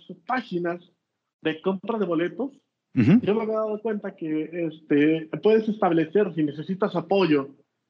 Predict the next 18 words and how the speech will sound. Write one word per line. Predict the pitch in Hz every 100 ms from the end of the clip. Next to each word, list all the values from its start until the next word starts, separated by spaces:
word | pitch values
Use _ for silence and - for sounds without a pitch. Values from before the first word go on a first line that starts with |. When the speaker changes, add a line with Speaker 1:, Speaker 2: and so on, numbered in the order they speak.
| _ _ _ _ -
Speaker 1:
para | - 147
personas | 147 135 165 165
con | 143
discapacidad. | 135 131 143 139 175 254 -
Speaker 2:
Ah, | 135 180 135
correcto, | 107 95 175 - 175
sí, | - - 147
Speaker 1:
Y |
Speaker 2:
sí, | 143 202
sí. | 190 226
Speaker 1:
entonces, | 196 180
este, | - - 143 131 131 135 139 _ _ _ _ - 165
pues, | 170
"Ven, | 220 208
vamos | 233 220 214
a |
probarlo", | 220 233 240 226 220 208
y | 175